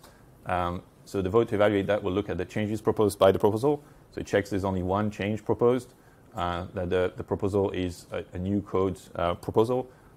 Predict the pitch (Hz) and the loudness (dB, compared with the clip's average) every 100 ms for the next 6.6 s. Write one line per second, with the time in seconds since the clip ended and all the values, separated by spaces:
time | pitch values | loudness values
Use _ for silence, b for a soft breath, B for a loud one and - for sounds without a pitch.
0 | - 87 87 90 95 - 92 85 85 - | -10 -4 -4 -2 -4 0 -2 -2 -6 -10
1 | 92 90 - 98 98 95 92 87 85 87 | -12 -12 -10 -10 -6 -4 0 0 0 0
2 | 90 87 - 85 - - 87 80 85 82 | -2 -4 -6 -10 -6 -4 -4 0 0 0
3 | 82 78 - 90 - - - B B B | -2 -6 -2 -2 -2 -6 -8 B B B
4 | - - 90 95 92 87 98 92 90 87 | -16 -10 -2 2 4 2 -2 -4 0 0
5 | 82 87 107 98 90 87 85 - B B | -2 2 4 4 2 -4 -6 -10 B B
6 | B - 82 85 85 85 | B -2 2 2 0 -8